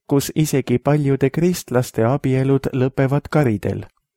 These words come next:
Juba paradiisis oli Jumal seadnud abielu ja perekonna inimestele õnnistuseks ja kaitseks. Läbi aegade ongi abielu olnud inimeste kaitsja. Jumala plaanides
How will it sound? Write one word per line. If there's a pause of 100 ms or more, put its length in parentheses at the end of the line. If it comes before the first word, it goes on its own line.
(800)
Juba
paradiisis
oli
Jumal
seadnud
abielu
ja
perekonna (140)
inimestele
õnnistuseks
ja
kaitseks. (520)
Läbi
aegade
ongi
abielu
olnud
inimeste
kaitsja. (800)
Jumala
plaanides